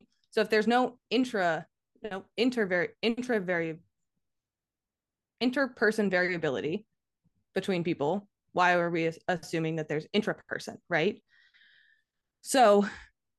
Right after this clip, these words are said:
I like to use the phrase, "You don't cross the same river twice."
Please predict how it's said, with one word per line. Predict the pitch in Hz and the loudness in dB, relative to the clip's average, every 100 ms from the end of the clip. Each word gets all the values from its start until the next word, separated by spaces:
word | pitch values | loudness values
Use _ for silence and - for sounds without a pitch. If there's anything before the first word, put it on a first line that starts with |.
| _ _ _ _ _ _ _ _ _ _ _ _ _ _ | _ _ _ _ _ _ _ _ _ _ _ _ _ _
I | 185 | 0
like | 196 196 202 | 4 4 2
to | 208 | -2
use | 190 185 180 | -2 -4 -6
the | |
phrase, | 165 - 175 165 160 160 | -10 -2 2 4 2 -2
"You | - | -4
don't | 180 165 - | -2 -2 -2
cross | 185 170 170 | -2 -2 -4
the | 170 | -12
same | 160 175 175 | -8 -6 -2
river | 175 170 | -2 -2
twice." | 185 170 254 - - | 0 2 0 -4 -16